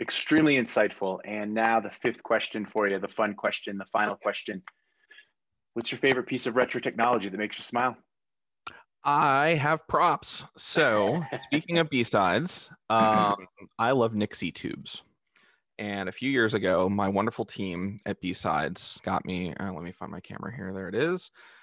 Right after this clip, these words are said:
Speaker 2: It says "M V P Sky Captain" on there, and it is a Nixie tube clock. And I need to go through and reset it 'cause it was recently unplugged as, uh, we're getting ready to move.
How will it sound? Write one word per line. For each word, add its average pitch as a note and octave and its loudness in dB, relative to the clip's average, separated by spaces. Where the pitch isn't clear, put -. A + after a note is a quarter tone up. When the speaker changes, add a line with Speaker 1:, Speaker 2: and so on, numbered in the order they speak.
Speaker 2:
It G#2 -18
says G2 0
"M B2 0
V B2+ 0
P A#2+ -4
Sky G2+ -2
Captain" F#2+ -6
on F#2+ -2
there, F#2+ -2
and G2 -6
it A2+ -2
is G2+ -2
a F#2+ -6
Nixie A2 -4
tube F#2+ -4
clock. - -6
And F#2 -4
I G#2 -2
need A2 -2
to G2 -6
go G2 0
through G2+ -6
and F2 -6
reset F#2 -2
it D#2 0
'cause G#2+ -8
it D2 0
was F2 -2
recently G2 -2
unplugged F2 -2
as, F2+ -8
uh, F2+ -4
we're F2+ -4
getting F#2 -4
ready F2 -2
to D#2+ -6
move. F#2 2